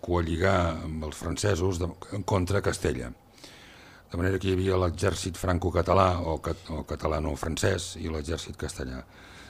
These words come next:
Tots dos exèrcits estaven sobre el territori ocupant, si no una part, l'altra, i tant en un costat com en l'altre hi havien, doncs, eh, hi, hi havien actuacions, em, fins i tot despietades de, dels soldats, no? És a dir, que s'aprofitaven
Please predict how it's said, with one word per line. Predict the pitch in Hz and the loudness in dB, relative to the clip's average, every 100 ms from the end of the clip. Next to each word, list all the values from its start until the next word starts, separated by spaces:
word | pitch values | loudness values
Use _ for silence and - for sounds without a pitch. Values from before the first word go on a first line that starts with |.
| - | -6
Tots | - 110 95 | -2 0 4
dos | 120 90 | 6 6
exèrcits | 95 104 110 - 87 82 | 4 8 6 6 -2 -2
estaven | 78 87 80 76 | 0 2 2 0
sobre | 82 80 | 0 0
el | 76 | 0
territori | 73 73 95 82 78 | -2 0 2 4 2
ocupant, | - - 82 78 73 73 73 | 0 0 0 0 -4 -6 -6
si | - | -4
no | 82 | 0
una | 82 80 | 0 2
part, | 87 82 | 2 2
l'altra, | 90 85 82 85 98 - - - - - - | 4 4 2 -2 -2 -8 -20 -18 -18 -20 -8
i | 92 | -4
tant | 92 92 | 2 2
en | 98 | 4
un | 101 | 4
costat | - 95 107 | 2 2 2
com | - 101 | 4 4
en | 95 | 6
l'altre | 95 90 101 | 6 6 4
hi | 98 | 4
havien, | 90 90 92 90 87 80 | 4 4 4 2 -2 -6
doncs, | 76 80 78 - | -4 -4 -4 -6
eh, | 78 76 73 71 71 69 67 | -6 -6 -6 -8 -8 -10 -10
hi, | 65 69 71 | -10 -10 -8
hi | 71 | -8
havien | 76 80 | -6 -6
actuacions, | 78 - 78 - 87 80 73 - - - - - - - - - - - - - | -6 -6 -6 -4 -4 -4 -6 -8 -12 -18 -20 -20 -20 -20 -20 -20 -20 -20 -20 -10
em, | - 87 82 - - | -6 -4 -4 -6 -8
fins | - 85 | -4 -4
i | |
tot | 85 90 85 | 0 0 2
despietades | 90 - 101 85 110 95 80 71 | 0 2 2 8 10 10 6 2
de, | 76 78 | -2 -2
dels | 78 73 | -2 -4
soldats, | 85 73 69 69 | -4 -4 -4 -4
no? | 80 90 | -2 0
És | 82 | 0
a | |
dir, | 78 | -2
que | 80 | -4
s'aprofitaven | - - 82 73 82 80 85 87 | -2 -2 -4 -2 0 2 4 2